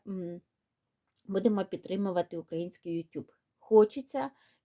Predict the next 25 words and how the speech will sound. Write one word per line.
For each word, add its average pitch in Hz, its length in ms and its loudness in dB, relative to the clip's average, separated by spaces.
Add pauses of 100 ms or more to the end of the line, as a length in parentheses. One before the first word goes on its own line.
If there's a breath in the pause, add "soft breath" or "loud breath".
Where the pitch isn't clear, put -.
Є 202 180 4
такі 185 340 -8
в 175 40 -4
мене 170 240 -4
плани, 262 600 -2
але 175 360 -2
ж, - 320 -14
кажу, 185 220 -4
не 160 180 -4
знаю, 214 320 2
як 175 420 -2
це - 140 -6
буде 180 240 -6
відбуватися, 175 760 -8
який 165 440 -6
саме, 175 400 -6 (520 soft breath)
е, 175 180 -6
яку 185 240 -4
саме 175 280 -8
тему 220 280 2
я 175 260 0
оберу 175 460 -2
на 165 360 -6 (200)
цей, 175 280 -6 (120)
е, 165 160 -6